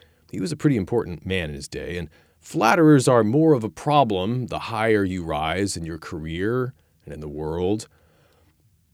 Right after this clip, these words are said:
But I think this is also useful advice for pretty much anyone, as you'll see.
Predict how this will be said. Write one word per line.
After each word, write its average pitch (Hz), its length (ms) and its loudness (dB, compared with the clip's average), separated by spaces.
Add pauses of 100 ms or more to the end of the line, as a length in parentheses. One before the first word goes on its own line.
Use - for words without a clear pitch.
(220)
But 165 180 2
I 147 80 6
think 151 160 4
this 120 140 0
is 113 80 -2
also 110 200 2
useful 98 400 -2
advice 76 500 -6
for - 200 -12
pretty 185 240 -4
much 101 180 -6
anyone, 80 480 -12 (380)
as 98 140 -4
you'll 80 100 -8
see. 71 360 -8